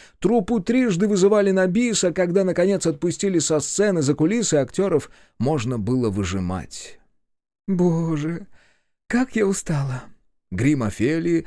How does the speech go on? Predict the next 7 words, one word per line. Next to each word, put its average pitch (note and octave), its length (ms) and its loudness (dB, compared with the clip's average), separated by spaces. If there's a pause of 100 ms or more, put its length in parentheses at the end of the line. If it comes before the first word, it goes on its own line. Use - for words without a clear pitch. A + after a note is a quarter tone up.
(140)
растекся B2 640 -2
у A#2+ 60 0
Машеньки G#2+ 500 -4
Павловской G2+ 720 -4 (180)
по C#3 100 0
смазливому F#2+ 680 -2
личику. - 560 -10